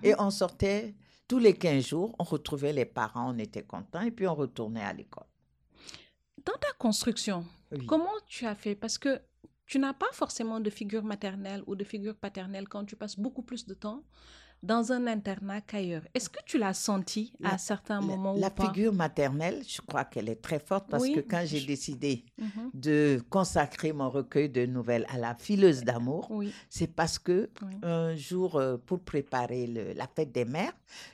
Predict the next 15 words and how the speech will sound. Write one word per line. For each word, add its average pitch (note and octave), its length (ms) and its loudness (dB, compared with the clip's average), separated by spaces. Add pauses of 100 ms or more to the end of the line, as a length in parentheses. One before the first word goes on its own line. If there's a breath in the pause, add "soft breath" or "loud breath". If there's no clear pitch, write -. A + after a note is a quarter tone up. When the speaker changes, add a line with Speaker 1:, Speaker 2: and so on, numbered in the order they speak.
Speaker 1:
une F#3+ 220 6
de D3+ 120 4
mes B2 580 4
collègues C3 440 2
et G#2+ 100 0
amies, B2 480 -2
donc C3+ 360 0
de A2+ 320 0
la A2+ 220 0
fastef F3 560 -2
et C3 140 4
N A#2+ 180 2
S, - 320 -4 (380 loud breath)
me F3 160 4
demande, « F#3 480 0